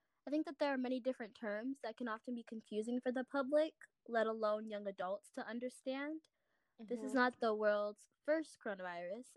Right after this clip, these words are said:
Speaker 1: Um, the term coronavirus actually refers to a family of viruses that cause mild to moderate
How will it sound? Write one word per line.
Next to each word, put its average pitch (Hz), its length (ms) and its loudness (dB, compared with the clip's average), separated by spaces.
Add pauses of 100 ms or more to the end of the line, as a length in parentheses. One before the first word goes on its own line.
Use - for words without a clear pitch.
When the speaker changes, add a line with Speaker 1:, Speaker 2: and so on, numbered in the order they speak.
Speaker 1:
Um, 202 460 -8
the 240 80 -4
term 220 520 -8 (460)
coronavirus 220 680 2 (100)
actually 226 360 -8
refers 311 600 0 (540)
to 262 100 0
a 220 260 0
family 403 280 4
of 214 80 -2
viruses 185 680 -10
that - 220 -2
cause 220 400 0
mild 208 340 2
to - 100 -12
moderate 196 480 -2